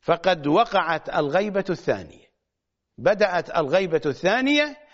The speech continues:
فما كان جاريا في الغيبة الأولى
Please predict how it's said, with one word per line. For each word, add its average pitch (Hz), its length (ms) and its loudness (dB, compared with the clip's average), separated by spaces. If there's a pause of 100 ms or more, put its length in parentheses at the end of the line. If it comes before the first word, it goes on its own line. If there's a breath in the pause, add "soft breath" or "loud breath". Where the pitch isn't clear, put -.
(140 loud breath)
فما 208 300 4
كان 311 440 2
جاريا 247 920 2 (500)
في - 100 2
الغيبة 254 560 2
الأولى 294 600 2